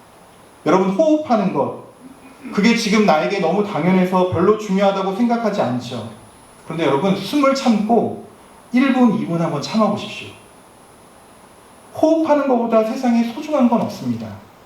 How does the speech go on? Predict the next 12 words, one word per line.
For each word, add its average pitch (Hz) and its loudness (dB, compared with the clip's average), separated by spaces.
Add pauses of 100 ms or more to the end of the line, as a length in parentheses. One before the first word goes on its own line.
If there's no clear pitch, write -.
(720)
생명도 311 4
마찬가지입니다. 185 -2 (840)
우리가 233 4
죽음이라는 240 2
죽음을 214 0
직면하면 185 2 (240)
생명이 277 2
얼마나 226 0
소중한지를 240 -2
깨닫게 254 -2
되는 143 -6
것이죠. 113 -8